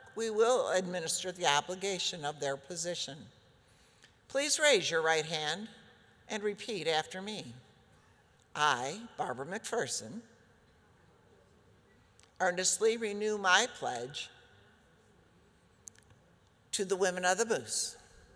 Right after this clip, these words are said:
and further pledge that I will keep informed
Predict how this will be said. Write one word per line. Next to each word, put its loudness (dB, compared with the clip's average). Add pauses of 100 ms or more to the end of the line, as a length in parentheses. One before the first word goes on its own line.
(1300)
and 2
further 4
pledge 4 (1600)
that 6
I 10
will 0
keep -4
informed 0